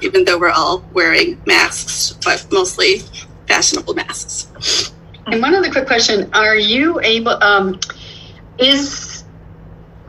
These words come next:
Speaker 2: is the state financially supporting these efforts? Because you're doing a lot, and it's
Speaker 1: <laughs>
Speaker 2: not inexpensive. So is the state or the federal government supporting your efforts to help,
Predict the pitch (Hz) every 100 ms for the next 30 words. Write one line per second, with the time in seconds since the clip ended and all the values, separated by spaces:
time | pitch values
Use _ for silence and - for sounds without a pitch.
0 | - - 262 269 285 277 - 240 220 208
1 | - - 208 202 226 226 190 185 - -
2 | 185 190 185 175 170 165 160 - 160 160
3 | - - - - - - 180 190 175 -
4 | - 190 226 226 190 160 143 135 - -
5 | - - - - - - - 339 - 180
6 | - 208 202 202 202 196 180 - - 156
7 | - - - - - - - 220 202 190
8 | 185 185 - 220 220 262 - - - -
9 | - 180 185 185 208 208 196 190 202 226
10 | 220 190 - 208 208 208 190 190 196 285
11 | 269 - - 220 202 196 190